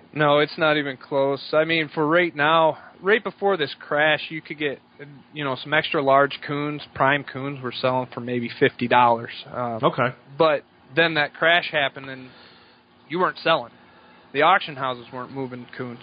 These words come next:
Speaker 1: So for two years, those coons sat. And then they finally started moving at about, you know, five dollars, two dollars,
Speaker 2: Huh.
Speaker 1: three dollars, you know. So, you know, it wasn't even worth the time and effort. Unless you're doing it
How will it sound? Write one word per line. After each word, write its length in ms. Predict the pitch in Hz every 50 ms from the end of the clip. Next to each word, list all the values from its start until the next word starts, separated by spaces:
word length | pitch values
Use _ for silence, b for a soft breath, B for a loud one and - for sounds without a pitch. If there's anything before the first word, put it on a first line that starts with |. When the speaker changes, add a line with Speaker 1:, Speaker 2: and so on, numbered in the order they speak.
| -
Speaker 1:
So 180 | - 143 131 123
for 140 | - - 131
two 200 | - - 208 190
years, 460 | 156 147 156 170 185 185 170 135 - -
those 200 | - 135 131 - - -
coons 240 | - 175 165 143 - - -
sat. 300 | - 156 156 139 127 - - _ _ _ _ - _ _ _ -
And 80 | 143 143
then 140 | 160 170 170
they 100 | 160 151
finally 340 | - - 165 165 160 156 139
started 300 | - - 175 139 127 131
moving 360 | 147 160 156 143 139 131 131
at 120 | 123 123
about, 300 | 127 120 123 123 120 - - -
you 100 | 160 135
know, 140 | 120 117 - - -
five 300 | 147 127 120 120 117 -
dollars, 480 | 120 117 117 117 117 117 117 117 117 - -
two 220 | - 135 127 120
dollars, 380 | 117 113 113 117 117 113 113 117
Speaker 2:
Huh. 180 | 139 139 - -
Speaker 1:
three 180 | 135 131 127
dollars, 560 | 123 123 120 120 120 120 120 120 120 120 123 - -
you 140 | 139 135 127
know. 180 | 123 123 123 B B B B B B -
So, 300 | - 196 180 165 156 147
you 160 | 151 165 165
know, 260 | 165 156 151 156 165
it 20 |
wasn't 260 | 175 185 175 156 160 156
even 180 | 151 143 139
worth 160 | 143 147 143 - -
the 60 | -
time 320 | - - 151 143 143 135
and 120 | 123 123 127
effort. 360 | 147 147 - - 120 - - -
Unless 340 | 147 151 165 165 160 - -
you're 120 | 160 147
doing 280 | 147 165 170 170 165 156
it 160 | 156 156 -